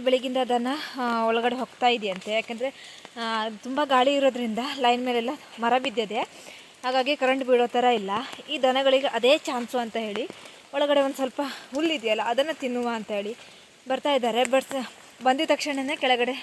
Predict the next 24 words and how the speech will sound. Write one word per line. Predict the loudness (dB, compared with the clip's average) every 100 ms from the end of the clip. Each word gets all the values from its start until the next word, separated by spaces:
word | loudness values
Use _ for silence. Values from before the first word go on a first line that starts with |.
| -8 -4
ಬೆರ್ಸಾಕಿದ್ರಾಗಿತ್ತು, | -2 -4 -4 -4 -4 -6 -6 -6 -8 -12 -20 -20 -18 -18 -20 _ -2
ಆದರೆ | 0 4 4
ಅವರು | 4 2 -2
ಮತ್ತೆ | -2 -4 -4
ಸುತ್ತ | -4 -2
ಹಾಕ್ಸಿ | -2 -4 -4 -4
ಮತ್ತೆ | 0 0 2
ಬಂದಿದ್ದಾರೆ. | 4 4 2 0 -4 -16 -20 -20 -8
ಸ್ವಲ್ಪ | -6 -4 2 2
ಹೊತ್ತು | 2 -2 -6
ಕುತ್ಕೊಳ್ಳುವ | -8 -2 2 4 2 2
ಅಂತಂದ್ರೂ | 0 0 0 -2 -2 -6 -8 -14 -20 -20 -20 -20 -20 -14 -6
ಈ | -2
ದನಗಳು | -2 0 0 0
ಯಾಕೋ | 0 -2 -2 -8 -20 -20 -20 -20 -14
ಪುರುಷತೆಯೇ | -10 0 2 4 4 4
ಕೊಡ್ತಾ | 2 4 4
ಇಲ್ಲ. | 4 6
ಬೆಳಿಗ್ಗೆ | 4 4 -2
ಅಪ್ಪಂಗೂ | -2 0 0 0
ಹಾಗೆ | -2 -4 -6 -20 -20 -8
ಕೆಲಸನೇ | -6 -2 0 4 4
ಮಾಡೋಕೆ | 6 4
ಕೊಟ್ಟಿಲ್ಲಂತೆ, | 2 2 2 0 -2